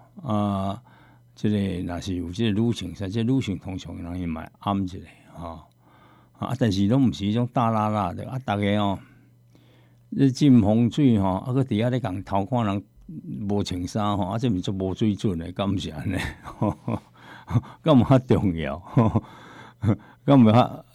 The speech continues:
敢有遐色情就对啊啦，吼，一定爱安尼。即个若迄落古早时代啊，即个日本啊，当然去有即个西方发现的时阵啊，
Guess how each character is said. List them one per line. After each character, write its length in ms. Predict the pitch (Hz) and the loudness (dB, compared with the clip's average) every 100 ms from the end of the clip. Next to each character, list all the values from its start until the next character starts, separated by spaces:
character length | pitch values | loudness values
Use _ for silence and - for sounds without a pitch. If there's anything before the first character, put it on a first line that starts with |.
| 143 | 2
敢 160 | 147 | 6
有 60 | 120 | 6
遐 80 | 135 | 4
色 320 | - 160 120 | 4 4 4
情 320 | - 95 87 | 4 0 0
就 100 | 92 | -2
对 240 | 87 - 110 | 2 4 4
啊 80 | 82 | 2
啦， 140 | 82 78 | -2 -2
吼， 200 | 87 - | -2 0
一 60 | |
定 180 | 110 104 | 0 2
爱 200 | 104 117 | 2 2
安 80 | 110 | 0
尼。 100 | 123 - - - - | -4 -12 -20 -20 0
即 100 | 143 | 6
个 120 | 123 | 6
若 100 | 123 | 8
迄 160 | 131 127 | 8 6
落 720 | 110 101 98 98 95 98 139 - | 6 4 4 2 2 0 -4 -2
古 180 | 123 | 0
早 220 | 123 123 117 | 2 2 2
时 180 | 107 95 | 0 0
代 240 | 95 95 | -2 -2
啊， 260 | 92 80 69 90 143 214 _ - 247 233 | -2 -4 -10 -14 -14 -16 _ -12 -10 -4
即 180 | 127 113 | 0 0
个 80 | 98 | 0
日 80 | 92 | -2
本 240 | 139 120 | 4 4
啊， 180 | 90 78 92 | 4 -2 -4
当 160 | 98 | -2
然 100 | 110 | -2
去 120 | 113 120 | 0 0
有 100 | 92 | 0
即 140 | 113 | -2
个 60 | 110 | -2
西 260 | - 104 | -2 0
方 220 | 98 107 117 | 0 0 -2
发 180 | 131 | -2
现 100 | 87 82 | -2 -4
的 40 | |
时 200 | 78 80 | -6 -10
阵 120 | - - | -12 -14
啊， 80 | 87 | -16